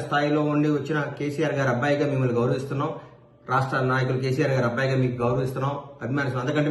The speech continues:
మిమ్మల్ని మేము ఏ విధంగా మేము చూడం. మీరు ఎప్పటికీ మా కేసీఆర్ గారి అబ్బాయే. మీరు నాన్నగారి పేరు చెడగొట్టకండి, మీ నాన్నగారి పేరు నాగం చేయకండి. ఆయన తెలంగాణ రావడంలో కూడా కీలక పో-, పోషించారని మేము నమ్ముతున్నాం. కాబట్టి మీరు దయచేసి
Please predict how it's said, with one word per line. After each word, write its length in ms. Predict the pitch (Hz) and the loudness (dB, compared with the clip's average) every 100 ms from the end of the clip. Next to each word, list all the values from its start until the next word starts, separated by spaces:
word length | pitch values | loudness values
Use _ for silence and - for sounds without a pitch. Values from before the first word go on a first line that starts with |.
| 147 | 2
మిమ్మల్ని 240 | 143 135 127 | 0 -2 -2
మేము 120 | 127 | 0
ఏ 40 | 135 | -2
విధంగా 240 | 143 139 135 | -2 -2 0
మేము 120 | 113 135 | -2 0
చూడం. 180 | 135 160 - - - | 0 0 -4 -8 -4
మీరు 120 | 135 | -2
ఎప్పటికీ 260 | 139 - 151 143 | 0 0 2 2
మా 40 | 131 | 2
కేసీఆర్ 360 | 131 143 135 131 | 0 2 2 2
గారి 100 | 120 | 0
అబ్బాయే. 280 | 123 131 156 - - - - - 131 | 2 2 2 0 -10 -18 -14 2 8
మీరు 240 | 165 180 190 - - - | 8 8 4 0 -10 -2
నాన్నగారి 360 | 117 156 170 151 | 2 4 4 4
పేరు 140 | 139 120 | 2 2
చెడగొట్టకండి, 560 | 127 139 151 156 160 175 - - - | 4 4 4 4 4 2 -2 -10 -6
మీ 80 | 131 127 | 0 2
నాన్నగారి 360 | 139 160 165 151 | 2 4 2 2
పేరు 140 | 139 120 | 2 2
నాగం 200 | 135 151 | 4 4
చేయకండి. 380 | 151 147 147 147 - - - - - - | 4 2 2 2 0 -6 -16 -20 -10 -4
ఆయన 140 | 135 139 123 117 - - - - - 135 | 0 0 -2 -4 -10 -20 -20 -20 -14 -2
తెలంగాణ 340 | 139 165 156 151 | 2 4 6 6
రావడంలో 340 | 147 147 151 147 | 4 4 4 4
కూడా 120 | 147 131 | 2 0
కీలక 220 | 147 151 139 | 0 0 0
పో-, 300 | 143 139 131 123 | -2 0 -2 -2
పోషించారని 520 | 131 135 135 131 127 | -2 0 0 0 0
మేము 120 | 120 120 | 2 2
నమ్ముతున్నాం. 380 | 120 131 147 147 | 2 2 2 2
కాబట్టి 260 | 139 147 175 - - - - | 2 0 -2 -4 -10 -18 -6
మీరు 140 | 131 123 | -2 0
దయచేసి 420 | 123 - 185 180 | 2 4 4 6